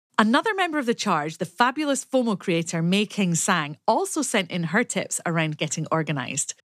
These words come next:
A trick she uses is to color code tasks in her calendar and set an alarm for each one.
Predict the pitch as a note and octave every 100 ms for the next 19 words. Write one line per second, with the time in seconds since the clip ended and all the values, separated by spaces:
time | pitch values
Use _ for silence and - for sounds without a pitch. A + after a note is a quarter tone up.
0 | _ - G3+ - G4 A3+ - E4+ B3 F3
1 | D#3 D#3 - F3 - - - C4+ C4+ -
2 | B3 - A3+ G3+ C#3+ - - - F3 E3+
3 | E3+ A3+ C4 F#3 D3 B2 - _ _ -
4 | F3+ D#3+ A#3 G#3 G#3 G3+ F3+ E3 D3+ -
5 | F3+ - - B3+ B3 C3